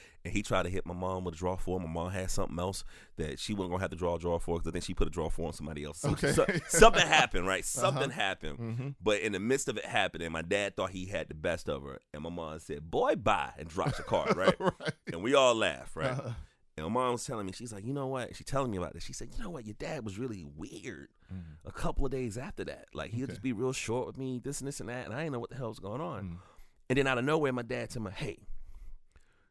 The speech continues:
Speaker 1: you called me a boy.
Speaker 2: Okay.
Speaker 1: Don't you ever do that again." My mom's like,
Speaker 2: Okay.
Speaker 1: "What the hell are you talking about?"
Speaker 2: <laughs>
Speaker 1: First of all,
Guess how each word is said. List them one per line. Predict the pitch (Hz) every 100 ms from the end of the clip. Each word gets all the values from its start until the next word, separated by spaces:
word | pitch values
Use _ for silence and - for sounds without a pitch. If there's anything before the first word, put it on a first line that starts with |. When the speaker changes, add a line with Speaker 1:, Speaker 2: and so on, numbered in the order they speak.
| -
Speaker 1:
you | 107
called | - 104 87 80
me | 76
a | 64
boy. | - - 55 - - - - -
Speaker 2:
Okay. | 101 - 85 85
Speaker 1:
Don't | 135 -
you | 113 87 -
ever | 90 73
do | 80 95
that | 85
again." | - - - -
My | 480
mom's | 392
like, | -
Speaker 2:
Okay. | 196
Speaker 1:
"What | 554
the | -
hell | 160 - - 494
are | 466
you |
talking | 466 - 339
about?" | - - - 349
Speaker 2:
<laughs> |
Speaker 1:
First | 427 508 311
of | 247
all, | 220 208